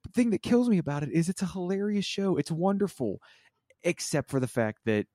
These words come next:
they do all the things that I just talked about. And it's like, they push the line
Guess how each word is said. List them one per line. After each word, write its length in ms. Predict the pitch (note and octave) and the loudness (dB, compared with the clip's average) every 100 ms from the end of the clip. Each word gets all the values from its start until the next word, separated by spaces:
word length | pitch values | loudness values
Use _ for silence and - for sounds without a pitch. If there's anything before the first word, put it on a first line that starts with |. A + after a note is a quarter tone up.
| A2+ | -16
they 260 | G#2 A2 | 0 2
do 260 | G#2 A#2 A#2 | 4 4 6
all 140 | G2+ | 2
the 80 | G#2+ | 0
things 460 | - G2 F#2+ F#2+ F2+ | -2 -2 0 -2 -2
that 260 | G2 F#2+ - _ _ | 0 0 -4 _ _
I 80 | G#2 | -4
just 260 | G2 F#2+ - | -2 -4 -2
talked 220 | F3+ - | -2 0
about. 260 | G2+ G2+ | 4 4
And 100 | G#2+ | 4
it's 140 | A2 A2+ | 2 2
like, 160 | G#2+ | 0
they 100 | - | 0
push 340 | A2 - A#2+ - | -4 -4 -6 -4
the 100 | B2+ | -4
line 440 | G#2+ G2+ G2 G2 | -2 -2 -2 -4